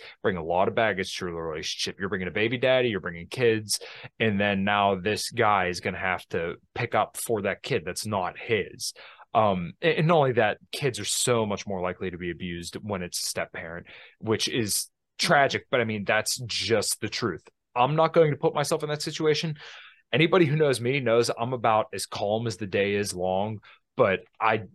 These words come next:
I refuse to put myself in that situation because it's not fair to the kid. And, um, once again, I, I would,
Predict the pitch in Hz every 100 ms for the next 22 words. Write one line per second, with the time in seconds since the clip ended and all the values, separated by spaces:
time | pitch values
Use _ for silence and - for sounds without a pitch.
0 | - 120 113 113 - 110 104 - 107 98
1 | - 95 92 87 - - 90 82 - 87
2 | - 87 92 104 92 - 95 87 90 -
3 | 92 92 - - - - 92 85 85 85
4 | 82 80 85 107 101 104 90 92 95 95
5 | 90 90 87